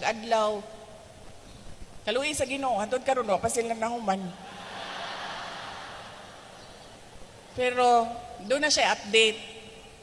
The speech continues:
Katong nag-meeting mi, ningon siya, ang fifty-six kuno, nahimo nilang pila?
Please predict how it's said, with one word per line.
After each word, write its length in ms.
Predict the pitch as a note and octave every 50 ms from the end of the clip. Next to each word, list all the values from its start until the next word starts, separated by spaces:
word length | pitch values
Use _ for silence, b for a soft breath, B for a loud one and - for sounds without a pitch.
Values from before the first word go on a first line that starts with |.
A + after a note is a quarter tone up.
| - - - -
Katong 640 | G#3 G3+ G#3 G#3 G#3 G3+ G3+ G3+ G3 G3 G3 G3
nag-meeting 560 | G3+ G3+ G3 G#3 A3 A#3 A#3 - B3 A3+ A3+ G#3+
mi, 320 | G#3+ G#3+ G3+ G3 F#3 F3+
ningon 400 | F3+ G#3+ A#3 A#3+ B3 B3 A#3+ A#3+
siya, 400 | A3+ - A3+ G3+ G3 G3 G3 G3+ G3+ - -
ang 160 | - A3 A3+
fifty-six 560 | C4+ C4+ C4 - - C#4 C4 - - - - -
kuno, 480 | - C4+ B3+ A#3+ A3+ G#3 G#3 G#3 G#3 - - - - -
nahimo 400 | A3 G#3+ A3+ A3+ A3+ A#3 A#3 G#3+
nilang 480 | A3+ A3+ A3 A3 G#3+ G#3 G3+ G3+ G3+ G3+ G3+ G3+ G#3 - - - - - - - - - - - - - - - -
pila? 320 | G#3+ G3+ G#3+ A3 C4 C#4+